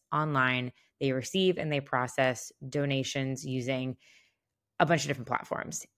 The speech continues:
eBay, GoFundMe, Twitch, um, to thousands of nonprofits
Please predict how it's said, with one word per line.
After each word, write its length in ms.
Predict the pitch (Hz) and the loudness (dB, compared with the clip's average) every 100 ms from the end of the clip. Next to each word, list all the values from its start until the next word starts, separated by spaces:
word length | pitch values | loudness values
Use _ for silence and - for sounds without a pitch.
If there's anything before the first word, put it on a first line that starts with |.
| 180 | 0
eBay, 540 | 190 165 160 156 151 | 4 6 6 6 4
GoFundMe, 880 | 139 131 - 156 147 143 139 139 151 - | 2 0 2 0 0 0 0 -2 -6 -12
Twitch, 640 | - 160 143 - - - _ _ _ 143 | 2 4 4 0 -8 -10 _ _ _ -4
um, 300 | 135 135 127 | -2 -2 -4
to 120 | 135 | -6
thousands 600 | 139 160 160 147 147 139 | 2 4 4 2 -2 -4
of 160 | - 135 | -4 -2
nonprofits 720 | 135 131 135 123 135 131 | -2 0 -2 -2 -4 -6